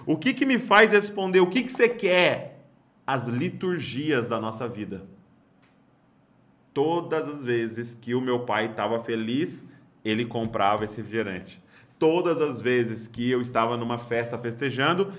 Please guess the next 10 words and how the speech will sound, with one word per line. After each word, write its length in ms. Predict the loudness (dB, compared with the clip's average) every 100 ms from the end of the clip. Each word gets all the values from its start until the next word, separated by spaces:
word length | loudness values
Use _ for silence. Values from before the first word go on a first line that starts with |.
| -6
esse 240 | 0 0 -2
refrigerante 320 | -4 -4 0
tava 200 | 2 4
lá. 300 | 4 2 -4
Você 140 | -2 0
repara 300 | 2 0 2
que 100 | 0
é 20 |
uma 120 | 0
liturgia. 760 | 0 -2 -2 -2 -2 -2 -6